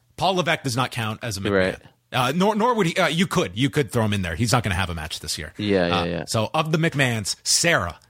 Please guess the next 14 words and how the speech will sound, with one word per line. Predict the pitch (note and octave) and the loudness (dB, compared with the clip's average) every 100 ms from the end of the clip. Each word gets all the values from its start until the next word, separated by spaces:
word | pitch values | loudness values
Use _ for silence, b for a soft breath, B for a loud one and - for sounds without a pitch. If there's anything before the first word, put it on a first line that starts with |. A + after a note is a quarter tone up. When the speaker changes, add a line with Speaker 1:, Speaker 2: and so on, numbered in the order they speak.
| - | -6
Speaker 1:
the | B2 | 0
only | E3 D#3+ | 2 4
one | D#3 C3 G2+ | 4 2 0
to | F2 | -2
have | G#2 A2 | -2 0
a | G#2 | -2
match | G2+ A2 A#2 - - | 0 0 2 0 -2
or | - G#2 | -6 -6
a | |
fight | - G2 - | -4 -8 -4
this | F2+ - | -4 -4
year. | - _ _ _ _ _ _ _ _ _ _ _ _ _ _ _ _ | -10 _ _ _ _ _ _ _ _ _ _ _ _ _ _ _ _
Speaker 2:
Likely. | A2 F#2 - D2 - _ _ _ _ _ _ _ _ _ _ _ | 0 2 0 -4 -8 _ _ _ _ _ _ _ _ _ _ _
Speaker 1:
Okay. | _ | _